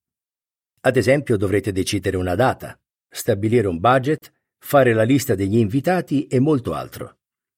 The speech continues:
Prima di prendere una decisione, valutate insieme le varie alternative e parlate dei principi biblici che si applicano alla situazione e dei consigli che ricevete da cristiani maturi e con esperienza.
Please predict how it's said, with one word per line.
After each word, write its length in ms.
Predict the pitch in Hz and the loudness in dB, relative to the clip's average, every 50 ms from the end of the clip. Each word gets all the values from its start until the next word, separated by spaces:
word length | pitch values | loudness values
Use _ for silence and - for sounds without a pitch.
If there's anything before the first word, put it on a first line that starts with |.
| _ _ _ _ _ _ _ _ _ | _ _ _ _ _ _ _ _ _
Prima 300 | - 196 233 240 208 147 | -2 2 2 4 4 4
di 120 | 127 113 | 2 0
prendere 400 | - 117 135 156 143 120 117 110 | 2 2 0 2 4 2 2 2
una 160 | 107 104 101 95 | 2 0 -2 -2
decisione, 760 | 90 98 - - 98 80 82 80 78 78 78 80 85 92 _ _ _ _ _ _ _ _ _ - | -2 -2 -2 -4 -4 -4 -4 -4 -4 -4 -6 -8 -10 -10 _ _ _ _ _ _ _ _ _ 0
valutate 440 | 117 147 165 175 170 233 220 220 185 | 2 4 4 4 4 2 2 2 2
insieme 520 | 170 160 143 - - 233 220 208 185 165 | 2 2 2 0 0 0 2 2 4 4
le 120 | 139 123 104 | 2 2 2
varie 280 | 113 160 165 143 123 | 0 0 2 2 2
alternative 960 | 113 104 - 117 107 95 98 101 98 - 196 196 180 165 151 - - _ _ _ _ _ _ _ _ | 2 2 0 -2 -2 -2 -2 -4 -2 -2 -2 -2 0 0 -2 -4 -6 _ _ _ _ _ _ _ _
e 140 | - 160 | -2 0
parlate 480 | 135 - 294 - 208 233 240 226 - 175 | 0 0 -2 0 0 0 0 0 0 2
dei 160 | 151 156 143 | 2 2 2
principi 560 | 117 147 160 160 139 - - 220 180 - 165 | 2 0 0 0 0 0 -2 -2 -2 -2 -2
biblici 500 | 139 160 175 139 104 92 92 90 - - | 0 2 2 2 0 -2 -4 -4 -6 -8
che 140 | 117 - 107 | -6 -4 -4
si 160 | - - - | -2 0 0
applicano 500 | 160 139 - - - 113 104 - 101 101 | 0 0 -2 -4 -6 -6 -2 -2 0 0
alla 140 | 101 95 95 | 2 0 0
situazione 920 | - - 123 - - 110 104 - - 147 165 190 190 185 190 196 196 _ _ | 0 -2 -4 -2 -2 -2 -2 -2 2 2 4 4 4 2 0 -2 -6 _ _
e 100 | - 127 | 0 0
dei 160 | 123 139 135 120 | 2 2 2 2
consigli 640 | - 131 123 117 104 - - 180 165 143 143 135 | 2 2 2 2 2 0 0 0 2 2 2 2
che 160 | 120 - 110 | 2 0 -2
ricevete 540 | 101 107 - - 101 107 131 151 143 - 139 | -2 0 0 0 0 2 2 0 0 0 0
da 100 | 113 107 | 0 0
cristiani 480 | 92 - 98 87 - - 135 110 107 104 | -2 -2 -6 -4 -2 0 0 0 2 0
maturi 480 | 117 131 120 - 87 78 78 98 107 - | 0 -2 -2 -4 -4 -4 -4 -6 -6 -6
e 120 | - 131 | -4 -4
con 160 | 120 - 95 92 | -2 -2 -2 -2
esperienza. 760 | 90 - - - 101 87 71 - - - - - - - | -2 -4 -4 -4 -2 -2 -2 -6 -8 -10 -12 -12 -12 -16